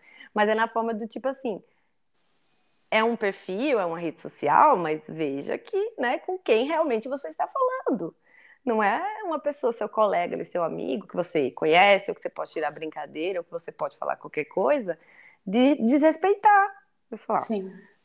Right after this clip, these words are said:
Speaker 1: "Isso aqui incorre até num crime de você tá falando isso aqui pra mim de injúria, sabe?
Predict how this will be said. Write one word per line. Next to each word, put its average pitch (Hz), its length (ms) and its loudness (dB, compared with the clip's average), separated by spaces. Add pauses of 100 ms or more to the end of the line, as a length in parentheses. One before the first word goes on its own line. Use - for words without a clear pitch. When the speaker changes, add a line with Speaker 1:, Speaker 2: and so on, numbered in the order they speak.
Speaker 1:
"Isso - 160 -4
aqui 170 220 -2
incorre 220 400 4
até 220 180 0
num 220 160 -4
crime 285 400 -2
de 180 80 -10
você 180 240 -8
tá 175 100 -4
falando 185 560 -2 (120)
isso 185 260 -4
aqui 190 180 -4
pra 202 160 -2
mim 220 440 0
de 302 280 0 (140)
injúria, 247 480 0
sabe? - 340 0